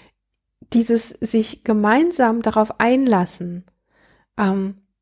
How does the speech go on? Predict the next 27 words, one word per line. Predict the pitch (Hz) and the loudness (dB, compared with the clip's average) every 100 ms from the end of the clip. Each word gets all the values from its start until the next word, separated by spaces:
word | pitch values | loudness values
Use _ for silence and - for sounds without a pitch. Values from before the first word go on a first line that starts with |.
| _ - | _ -6
das | 202 - | -6 -2
wird | 226 226 | -2 2
letztlich | 208 233 269 - - 269 - - _ _ - | 4 4 0 -6 -2 -2 -4 -12 _ _ -14
zu | - | -6
einem | 208 214 | -2 0
absoluten | 226 220 - 220 214 196 | -2 -4 -2 -2 -2 -2
Super-Turbo, | 202 233 240 233 - 214 190 190 190 226 294 - _ _ | 0 0 -2 -4 -4 -2 -2 -2 -2 -2 -6 -16 _ _
was | 190 180 | -8 -2
dein | 208 202 233 | 2 4 2
persönliches | 233 214 220 220 214 - | 0 2 2 0 -4 -4
Wachstum | 196 - - 202 | -4 -4 -6 -4
anbetrifft | - 185 175 - 175 170 - - _ _ _ - | -2 -2 -4 -6 -8 -10 -14 -20 _ _ _ -6
und | 214 - | -4 2
nicht | 240 - - - | 2 0 -10 -2
das | 196 185 - | -2 -2 -6
Wegreden | 202 202 208 - 208 214 208 208 - | -2 0 0 0 2 2 2 -2 -2
oder | 196 190 | -2 -2
dich | 190 | -4
schlecht | - 190 - 175 | -2 -4 -2 -6
machen. | 170 - 170 - _ _ _ _ _ _ _ _ _ - - - - - | -6 -8 -14 -18 _ _ _ _ _ _ _ _ _ -20 -20 -20 -20 -6
Und | 208 208 | -6 0
kommen | 254 226 | 2 2
wir | 214 | 4
jetzt | 233 294 - - - | 2 2 -8 -14 -6
zu | 226 | -2
diesem | 214 208 202 | 0 -2 -2
Punkt, | 247 247 339 - - | 0 0 -2 -6 -14